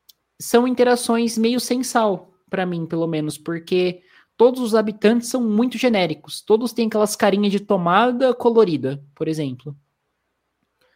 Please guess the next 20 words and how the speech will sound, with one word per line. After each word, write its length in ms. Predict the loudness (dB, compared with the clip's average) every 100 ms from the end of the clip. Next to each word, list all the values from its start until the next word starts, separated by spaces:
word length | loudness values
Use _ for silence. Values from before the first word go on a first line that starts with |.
| _ _
Então, 220 | -6 -4
quando 200 | 2 2
os 120 | 2 0
personagens 580 | 0 0 -2 -4 -4
são 240 | -2 -2 2
mais 300 | 2 2 -2
diferentes, 840 | -4 -4 -2 -2 -2 -4 -10 -12 _ _ _ _ 0
tem 180 | 2 4
uma 220 | 4 2
linha 560 | 2 0 0 0 -2
de 300 | -4 -8 -8
fala, 520 | -8 -2 2 2 2 -2
digamos 400 | -4 -4 -4 -6
assim, 280 | -8 -8
melhor, 500 | -6 -2 0 2 0
você 260 | -4 -4 -4
consegue 680 | -2 -2 0 2 4 2 -4
ter 160 | -2
esses 260 | -4 -4 -8
momentos. 540 | -6 -6 -6 -10 -14